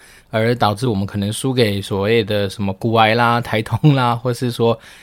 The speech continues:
呃，一些什么商周啦等等等，就是非常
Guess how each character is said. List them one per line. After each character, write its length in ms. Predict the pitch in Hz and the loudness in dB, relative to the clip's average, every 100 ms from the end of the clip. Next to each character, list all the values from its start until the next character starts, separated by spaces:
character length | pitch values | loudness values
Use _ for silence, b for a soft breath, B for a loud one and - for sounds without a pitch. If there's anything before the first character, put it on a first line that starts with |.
| B B | B B
呃， 380 | 123 104 104 107 | -2 0 0 -2
一 40 | 120 | -4
些 260 | - 117 | -2 -2
什 100 | 110 | 0
么 80 | 95 | -4
商 320 | - 123 127 123 | 0 2 2 2
周 320 | 131 120 120 | 4 6 6
啦 200 | 110 110 | 6 6
等 280 | 107 113 117 | 2 -2 0
等 180 | 123 | 0
等， 180 | 107 92 | 0 -2
就 120 | 110 | -4
是 280 | 110 123 113 | -4 -2 -2
非 180 | 101 139 | -2 -2
常 340 | 123 107 107 | 0 0 0